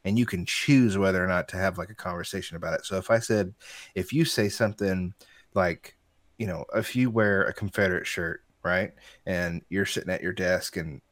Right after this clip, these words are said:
and you do a live show or whatever, and I say, "Hey, you know, that's, that's racist and that, that offends me." Like,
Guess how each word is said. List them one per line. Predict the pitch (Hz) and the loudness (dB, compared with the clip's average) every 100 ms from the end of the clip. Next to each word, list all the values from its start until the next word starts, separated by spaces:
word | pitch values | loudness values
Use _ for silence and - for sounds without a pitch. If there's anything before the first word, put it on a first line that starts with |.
| _ | _
and | 90 82 80 | -8 -8 -2
you | 110 113 | 0 2
do | 107 | 2
a | |
live | 98 90 92 - | 2 2 2 0
show | - 87 | -2 0
or | 82 | -2
whatever, | 82 87 90 90 | -2 -4 -4 -4
and | 92 | -2
I | 95 | -4
say, | - | -6
"Hey, | 110 131 104 | -2 0 0
you | 82 98 | -4 -4
know, | 95 90 - - - | -4 -6 -12 -20 -4
that's, | 143 185 - | -2 -2 -2
that's | 120 113 | -4 -2
racist | - 117 104 110 - 95 | 0 0 0 -4 -4 -2
and | 95 | 0
that, | 101 - | 0 0
that | 101 | 0
offends | 95 - 104 92 | 0 -2 -6 -6
me." | 80 65 - _ - _ | -10 -12 -16 _ -20 _
Like, | 107 104 | -2 -2